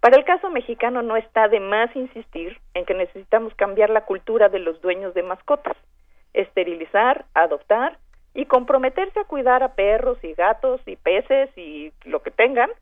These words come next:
hasta el término de su vida. Es nuestra responsabilidad, tanto por el bien de estos animales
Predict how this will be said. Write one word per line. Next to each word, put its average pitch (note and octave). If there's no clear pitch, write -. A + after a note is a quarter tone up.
hasta -
el F#3+
término C4
de C4+
su C#4
vida. D#4+
Es C4
nuestra A#3+
responsabilidad, F3+
tanto F#3
por F3+
el F3
bien C#4+
de F4
estos E4
animales C#4